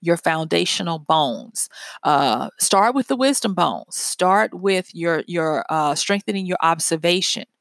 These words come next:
humbling yourself to learn and to seek for new learning. Uh, be willing to go through the experience and the adventure needed to come,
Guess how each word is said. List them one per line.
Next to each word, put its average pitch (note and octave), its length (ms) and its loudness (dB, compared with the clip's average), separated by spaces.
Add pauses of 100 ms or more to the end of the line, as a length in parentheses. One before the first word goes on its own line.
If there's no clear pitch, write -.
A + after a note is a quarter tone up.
(440)
humbling F#3+ 540 0
yourself E3+ 560 0
to - 160 -2
learn D#3 800 -2
and D#3 200 -4
to D#3 180 -2
seek - 480 -2 (160)
for E3+ 240 2
new F#3 340 -2
learning. F3 580 -2 (540)
Uh, C#3+ 500 2 (480)
be G3+ 180 -2
willing G3 440 2
to - 120 -6
go E3+ 300 2
through E3+ 380 -2
the D#3 160 0
experience F3 800 -4
and D#3 160 -6
the D#3 140 -2
adventure D3+ 580 -2
needed D3+ 600 -4 (340)
to F3+ 180 2
come, E3+ 380 0